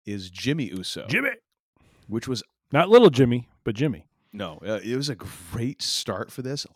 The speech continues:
Speaker 1: Lots of crazy eyes. Oh my gosh.
Speaker 2: Yeah.
Speaker 1: If you had somewhere, y-, y-, uh, a bet down on the, the over under for crazy eyes, I hope you took the over.
Speaker 2: Yeah.
Speaker 1: Um, wow. But it, but an electric atmosphere,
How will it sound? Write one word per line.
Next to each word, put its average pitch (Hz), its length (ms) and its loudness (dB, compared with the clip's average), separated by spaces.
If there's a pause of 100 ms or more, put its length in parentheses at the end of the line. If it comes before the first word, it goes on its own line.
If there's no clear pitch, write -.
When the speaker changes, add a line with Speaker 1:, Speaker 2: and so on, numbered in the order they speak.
(180)
Speaker 1:
Lots - 280 -6
of 104 40 -10
crazy 92 460 -4
eyes. 80 380 -14
Oh 120 560 2
my 92 180 -12
gosh. 98 500 -10
Speaker 2:
Yeah. 87 180 -10 (260)
Speaker 1:
If 104 180 -10
you 139 120 -4
had 139 320 -4
somewhere, 117 680 -4
y-, 101 160 -10
y-, 98 320 -10
uh, 95 240 -10
a 87 120 -12
bet 107 360 -6
down 101 380 -6
on 92 220 -10
the, 85 280 -12
the 92 180 -14
over 107 360 -2
under 101 280 -6
for - 140 -18
crazy 104 460 -6
eyes, 110 320 -8
I 90 100 -14
hope 110 220 -4
you 95 40 -8
took - 200 -6
the 95 100 -4
over. 95 320 -4 (260)
Speaker 2:
Yeah. 95 240 -10
Speaker 1:
Um, 87 420 -12 (840)
wow. 87 760 -8
But 117 200 -2
it, 139 140 -4 (180)
but 127 120 4
an 120 100 -2
electric 113 380 -6
atmosphere, 82 560 -10